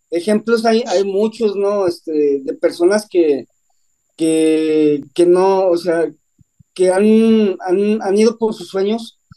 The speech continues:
siendo muy jóvenes o también siendo, pues, muy grandes de edad, ¿no? O sea, ser, siendo ancianos, ¿verdad? Por ejemplo, ahorita se me vino a la mente el coronel, de, del coronel Sanders, ¿no? Que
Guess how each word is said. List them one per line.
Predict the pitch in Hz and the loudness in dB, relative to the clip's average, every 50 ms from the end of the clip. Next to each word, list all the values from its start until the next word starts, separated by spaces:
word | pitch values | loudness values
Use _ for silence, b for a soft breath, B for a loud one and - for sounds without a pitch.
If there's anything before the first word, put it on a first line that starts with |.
| b b b | b b b
siendo | _ - - 208 214 214 226 233 240 | _ -8 -2 0 2 2 4 2 2
muy | 247 240 247 240 | 2 0 -2 -2
jóvenes | 226 - 240 226 220 233 233 240 262 269 269 - _ _ _ _ _ _ b b b b b b _ - | -2 0 0 0 0 0 -2 -4 -4 -4 -6 -10 _ _ _ _ _ _ b b b b b b _ -10
o | 143 165 160 | -8 -6 -2
también | 180 175 180 175 185 190 202 214 220 226 226 | 0 0 2 4 4 4 4 4 4 2 2
siendo, | 226 233 240 220 220 220 226 233 233 226 208 180 160 151 127 113 - _ _ _ _ _ | 0 0 0 2 2 2 0 -2 -2 -2 -2 -2 -2 -4 -8 -12 -18 _ _ _ _ _
pues, | _ - - - - | _ -20 -20 -12 -8
muy | 147 160 185 202 202 | -2 0 0 2 2
grandes | 196 180 180 196 226 233 220 214 175 160 | 2 2 2 2 2 2 2 2 2 2
de | 165 | -2
edad, | 151 151 151 185 208 202 | 0 0 0 0 0 -2
¿no? | 208 202 196 190 185 | -2 -4 -4 -4 -6
O | 170 | -8
sea, | 165 151 143 139 135 127 - _ - _ | -8 -6 -6 -6 -6 -8 -10 _ -20 _
ser, | - - 170 165 165 175 175 | -8 0 0 2 2 2 2
siendo | - 190 185 190 196 214 | 2 2 2 4 4 2
ancianos, | 214 196 - 190 180 175 180 196 208 220 214 - - _ _ _ | 2 2 2 2 2 2 2 2 0 0 -2 -6 -12 _ _ _
¿verdad? | - 151 147 - - _ _ _ _ _ _ _ | -12 -12 -12 -12 -16 _ _ _ _ _ _ _
Por | 151 151 | -4 -2
ejemplo, | 151 190 185 202 | -2 0 2 2
ahorita | 208 214 233 233 | 2 2 2 0
se | 214 214 | 2 2
me | 196 185 | 2 4
vino | 185 202 | 4 4
a | 214 | 4
la | 214 196 | 2 2
mente | 190 185 185 180 - 202 202 196 185 170 143 - - _ _ _ _ _ _ _ _ _ | 0 -2 -4 -2 -2 -2 -2 0 -2 -4 -4 -6 -14 _ _ _ _ _ _ _ _ _
el | 156 175 180 - | -4 -4 -4 -2
coronel, | - 190 180 180 175 180 190 202 208 208 208 208 - _ _ _ | -2 -2 0 2 0 0 2 0 0 0 -2 -6 -10 _ _ _
de, | - - - 151 151 151 151 151 147 143 147 139 - | -20 -12 -8 -6 -4 -4 -2 -4 -4 -6 -6 -10 -14
del | _ 139 131 156 151 151 147 143 | _ -6 -2 2 2 2 2 2
coronel | - 175 165 165 175 190 196 | 0 2 4 4 2 2 2
Sanders, | - 202 190 202 214 196 202 190 185 180 - - | 0 0 2 2 2 2 0 -2 -4 -10 -12 -12
¿no? | 185 196 220 214 _ | -10 -10 -10 -12 _
Que | - 165 151 143 131 123 117 | -6 -2 0 0 0 0 -4